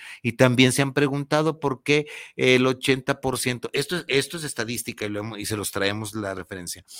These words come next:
¿por qué el setenta o el ochenta por ciento de las mujeres son anorgásmicas con sus parejas matrimoniadas y no lo son con sus amantes?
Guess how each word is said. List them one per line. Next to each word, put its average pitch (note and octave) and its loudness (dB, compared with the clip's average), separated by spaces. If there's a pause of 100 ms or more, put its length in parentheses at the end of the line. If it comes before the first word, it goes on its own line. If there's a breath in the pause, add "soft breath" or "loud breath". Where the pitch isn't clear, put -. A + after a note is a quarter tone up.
(320 loud breath)
¿por B2+ 4
qué C#3+ 2
el C3 -4
setenta B2+ -6
o C#3 -2
el C3 -4
ochenta A#2+ -10
por G#2+ -8
ciento A#2 -10
de A#2+ -4
las G#2 -8
mujeres A2 -8
son A2 -6 (280 soft breath)
anorgásmicas A2+ -2 (200 soft breath)
con G#2+ -4
sus - -10
parejas G#2+ -2 (160 soft breath)
matrimoniadas G2 -8 (600)
y G2 -8
no A2 -4
lo B2+ -2
son A2 -6
con G#2+ -14
sus - -16
amantes? E2+ -14